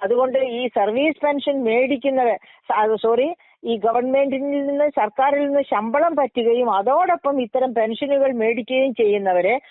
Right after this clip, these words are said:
ആ, ക്രിമിനൽ, ഏ, കുറ്റക്കാരായി കണ്ടുകൊണ്ട് അവരെ, ആ, ഉടനെ തന്നെ സർവീസിൽ നിന്ന് തന്നെ മാറ്റിക്കളയണം. അങ്ങനെ സർവീസിൽ നിന്ന് മാറ്റിക്കളയുമ്പോൾ മാത്രമേ അവർക്കതൊരു പാഠമാവുകയുള്ളൂ. ഇത്തരം തെറ്റുകൾ ഇനിയുള്ളവർ ആവർത്തിക്കാതിരിക്കും. അതുപോലെ തന്നെ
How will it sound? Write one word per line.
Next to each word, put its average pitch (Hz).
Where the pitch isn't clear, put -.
ആ, 180
ക്രിമിനൽ, 311
ഏ, 233
കുറ്റക്കാരായി 240
കണ്ടുകൊണ്ട് 226
അവരെ, 226
ആ, 196
ഉടനെ 269
തന്നെ 226
സർവീസിൽ 302
നിന്ന് 240
തന്നെ 202
മാറ്റിക്കളയണം. 185
അങ്ങനെ 311
സർവീസിൽ 302
നിന്ന് 294
മാറ്റിക്കളയുമ്പോൾ 254
മാത്രമേ 247
അവർക്കതൊരു 233
പാഠമാവുകയുള്ളൂ. 190
ഇത്തരം 277
തെറ്റുകൾ 269
ഇനിയുള്ളവർ 262
ആവർത്തിക്കാതിരിക്കും. 233
അതുപോലെ 339
തന്നെ 240